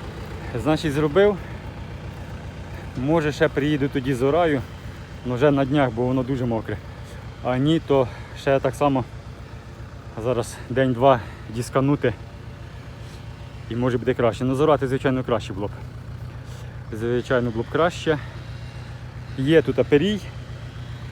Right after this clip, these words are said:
Багато перію є. Хочу я тут посіяти кріп, як я вже казав. Лупанути чи з сівалкою, чи може до трактора вчіплю цю сівалку, щоб не ручною.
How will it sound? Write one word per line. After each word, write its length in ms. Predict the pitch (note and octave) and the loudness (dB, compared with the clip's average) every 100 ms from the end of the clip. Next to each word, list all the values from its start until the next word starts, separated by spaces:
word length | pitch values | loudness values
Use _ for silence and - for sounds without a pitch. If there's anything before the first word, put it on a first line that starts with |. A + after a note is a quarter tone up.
| - - - - - - - | -12 -12 -10 -10 -10 -8 0
Багато 320 | B2+ C3+ B2+ | 4 4 2
перію 360 | C#3 C#3+ F3 | 0 2 2
є. 160 | E3 D3 - - - - - | 2 0 -2 -10 -12 -12 -4
Хочу 180 | - D3 | -2 4
я 60 | D3 | 4
тут 200 | B2 C3 | 4 0
посіяти 440 | B2+ - C3+ A2+ | -2 0 2 2
кріп, 280 | A#2+ D#3 F#3 | 0 -2 0
як 140 | D3 | 2
я 60 | C3 | 2
вже 120 | B2+ | 0
казав. 300 | B2+ B2 B2+ - - - - - - - - - - - - | 0 0 0 -2 -12 -12 -12 -12 -12 -12 -12 -12 -12 -12 -4
Лупанути 580 | A#2 A#2+ C#3+ D3 C3+ A#2+ | -2 2 2 4 2 2
чи 100 | C#3 | 0
з 40 | A#2+ | 0
сівалкою, 480 | D#3+ G3 F3 C#3+ | 2 4 4 2
чи 80 | C3 | 0
може 180 | C#3 A#2+ | 0 0
до 80 | A#2 | 0
трактора 340 | C3 E3 C#3+ | 2 2 2
вчіплю 260 | B2+ A2+ B2 | 0 -2 -4
цю 180 | C3+ B2 - - - - | -2 -4 -6 -12 -12 -4
сівалку, 440 | C3+ C3 C3 B2+ | 2 4 4 0
щоб 140 | B2+ | -2
не 100 | B2+ | 0
ручною. 460 | B2+ B2 C#3 C3 B2 | 0 0 0 2 2